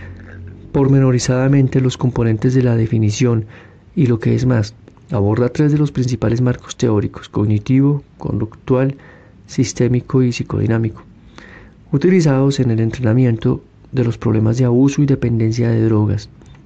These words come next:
así como algunas de las modalidades psicoterapéuticas más utilizadas. Por otra parte, desde la perspectiva psicológica, es más correcta la denominación de tratamiento psicológico, que podemos definir como una intervención profesional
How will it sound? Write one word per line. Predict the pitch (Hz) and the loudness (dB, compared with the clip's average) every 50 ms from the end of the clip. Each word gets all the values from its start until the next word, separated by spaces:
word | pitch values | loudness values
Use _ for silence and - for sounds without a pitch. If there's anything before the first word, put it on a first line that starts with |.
| - - | -16 -12
así | - - - - | -10 -10 -10 -6
como | - 117 113 113 113 | -4 -2 0 0 0
algunas | 107 110 113 117 120 120 120 120 120 | 0 -2 -2 0 0 0 0 0 0
de | 123 | 0
las | 120 120 120 | 0 0 0
modalidades | 117 117 113 113 113 113 117 117 113 113 120 120 | 0 0 0 0 0 2 2 0 0 0 -2 -2
psicoterapéuticas | - 143 - 127 - 117 110 110 110 - 107 110 - - - 127 120 117 | -4 -4 -6 -6 -4 -4 -4 -4 -4 -4 -4 -4 -6 -6 -6 -6 -4 -2
más | 110 104 104 107 - | -2 -2 -2 -2 -4
utilizadas. | 127 123 - 131 120 113 110 123 127 127 120 110 104 - | -8 -6 -4 -2 -2 -2 -2 -2 -2 -2 -2 -4 -6 -6
Por | - 120 110 | -4 -2 -2
otra | 107 107 127 123 | -2 -2 -2 -4
parte, | - 131 120 113 - - 123 - - - - - - - - - - - - - - - - - - - | -2 -2 -4 -4 -6 -8 -10 -10 -10 -14 -20 -20 -20 -20 -20 -20 -20 -20 -20 -20 -20 -20 -20 -20 -6 -4
desde | - 113 123 117 | -2 -2 0 0
la | 120 120 | -2 -2
perspectiva | - 127 127 - 117 110 - 127 123 123 | -2 -4 -4 -4 -6 -2 0 0 0 0
psicológica, | 135 143 - 127 117 113 110 110 113 - - - 131 - - - - - - - - - - - | 0 -2 0 0 2 2 2 0 -2 -4 -6 -6 -6 -6 -8 -12 -20 -20 -20 -20 -20 -20 -10 -4
es | - 127 127 | -2 0 0
más | 143 143 143 | 0 0 0
correcta | - 170 160 156 160 156 151 - - 151 | 0 0 0 2 0 0 -2 -2 0 0
la | 147 147 143 | 0 2 2
denominación | 135 131 127 120 120 117 113 113 107 - - 127 120 120 | 2 2 2 0 0 0 0 0 0 0 0 0 0 0
de | 123 | -2
tratamiento | 120 147 139 139 131 123 117 113 110 110 - 123 | -2 -2 -2 0 0 0 0 0 -2 -2 -4 -6
psicológico, | - - - - 123 117 117 117 117 127 131 - - 143 139 | -6 -8 -8 -4 -2 0 0 2 2 0 0 0 0 -2 -2
que | - 143 | -2 -2
podemos | - 123 120 117 113 113 120 120 | -2 0 0 0 0 0 0 0
definir | 135 131 131 147 143 139 143 139 139 | 0 2 2 2 4 4 4 2 2
como | - 143 135 139 139 139 - - - - - - - | 0 0 2 2 0 -2 -4 -8 -20 -20 -20 -6 0
una | 143 135 123 127 | 2 2 2 2
intervención | 127 127 135 131 131 127 120 120 120 113 107 | 2 0 0 0 0 0 0 0 0 -2 0
profesional | - 120 120 127 131 123 123 117 110 107 113 113 113 110 | 0 -2 0 0 0 -2 -2 -2 -2 -2 0 -2 -2 -4